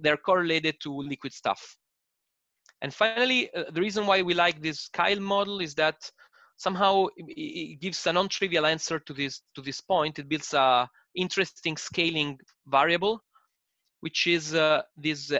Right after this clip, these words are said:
epsilon minus one square root of one minus rho square combination. And how one reads this is that,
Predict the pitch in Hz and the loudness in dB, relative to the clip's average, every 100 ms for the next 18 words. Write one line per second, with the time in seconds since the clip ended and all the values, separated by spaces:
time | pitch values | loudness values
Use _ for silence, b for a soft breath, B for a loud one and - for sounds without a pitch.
0 | - 196 - - 196 175 170 170 - 170 | 0 -2 -2 -2 -2 2 0 0 -4 2
1 | 165 165 - - 156 160 160 147 143 147 | 2 2 -6 -4 -4 -2 -4 -2 -2 -2
2 | 139 139 - 147 156 151 - 147 139 - | -2 -4 -6 -6 -6 -6 -2 0 0 -2
3 | 143 135 156 - - 196 196 _ _ _ | -4 -2 -2 -2 -2 -6 -8 _ _ _
4 | - 139 143 190 190 190 170 190 220 143 | -6 -4 2 4 6 4 4 0 0 -2
5 | 143 190 165 139 131 139 139 | -2 -2 -2 -6 -2 2 2